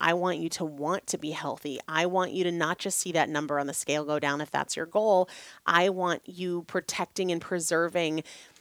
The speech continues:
and maintaining your health for the rest of your life. I want,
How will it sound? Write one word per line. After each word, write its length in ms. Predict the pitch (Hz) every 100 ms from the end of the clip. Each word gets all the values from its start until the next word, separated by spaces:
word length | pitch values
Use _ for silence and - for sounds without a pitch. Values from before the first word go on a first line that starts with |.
| _ -
and 140 | 190
maintaining 680 | 185 180 180 - 185 190 196
your 120 | 175
health 320 | 160 185 160 -
for 160 | 165
the 100 | 165
rest 380 | 151 165 160 -
of 100 | 165
your 180 | 156 147
life. 380 | 151 247 151 - - - -
I 240 | 175 202
want, 420 | 208 202 180 165